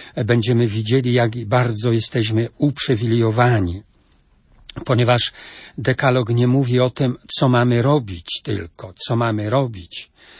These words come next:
ale przede wszystkim mówi o tym, co Bóg uczynił dla nas, co Bóg uczynił dla swojego ludu. Nie jest tym, e, także dekalog, czego Bóg wymaga od swojego ludu,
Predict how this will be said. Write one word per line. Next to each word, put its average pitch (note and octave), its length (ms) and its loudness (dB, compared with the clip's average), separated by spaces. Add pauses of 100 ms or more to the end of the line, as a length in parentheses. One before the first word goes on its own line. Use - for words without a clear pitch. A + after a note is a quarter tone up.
(300)
ale A#2+ 200 -2
przede B2 260 -4
wszystkim C3 440 -2
mówi C3+ 300 0
o C3+ 100 0
tym, C3 240 -2 (140)
co B2+ 140 0
Bóg C#3+ 580 -4
uczynił B2 560 -2
dla A2 280 0
nas, E2+ 200 -10 (300)
co A#2 140 0
Bóg A2+ 220 -4
uczynił A#2 380 -2
dla A2+ 140 0 (100)
swojego A2 360 -2
ludu. A2+ 420 -2 (1500)
Nie C3+ 200 4
jest C3+ 240 0
tym, D3+ 240 2
e, B2+ 40 -2 (760)
także C3 400 0
dekalog, C3+ 580 0
czego B2 360 0
Bóg A#2 280 -4
wymaga B2 640 2
od A2+ 100 -8 (120)
swojego A2+ 400 0
ludu, F#2 400 -6